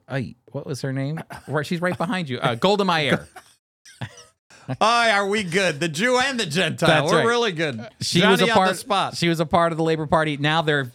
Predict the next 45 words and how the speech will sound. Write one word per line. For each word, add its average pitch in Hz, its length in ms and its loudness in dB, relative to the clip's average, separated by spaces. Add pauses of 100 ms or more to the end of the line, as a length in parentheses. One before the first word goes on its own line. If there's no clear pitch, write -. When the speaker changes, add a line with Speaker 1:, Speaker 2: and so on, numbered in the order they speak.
Speaker 1:
four 185 380 2
seats. - 420 -4
They're 131 160 2
nothing. 170 400 0
They're 110 100 2
bupkis. 110 680 -2
And 127 120 2
Speaker 2:
It, 127 100 -2
Speaker 1:
so, 110 420 0
Speaker 2:
it, 151 60 -6
Speaker 1:
anyway. 107 400 0
Speaker 2:
it, 170 260 -4
it, 180 200 -6
Labor 208 400 -2
Party, 185 360 -2
four 175 300 -8
seats 151 400 -8
is 117 240 -8
just, 139 460 -8
that 156 340 -4 (340)
if 139 140 -8
you 170 80 0
know 196 200 0
the 170 140 -2
history 160 360 -4
of 131 100 -4
Israel, 127 360 -4
you 113 120 -4
say 139 240 -4
to 135 60 -4
yourself, 117 420 -8
"Wow, 123 300 -6
this 135 260 -8
is, 110 360 -8 (480)
they're 170 120 4
not 190 200 0
even 143 220 -2
a 104 60 -2
voice." 113 600 -6 (160)
You - 80 2
Speaker 1:
Nope. 240 100 6
Speaker 2:
don't 214 120 0
even 147 380 -4
read 214 240 -2
about, 120 460 -2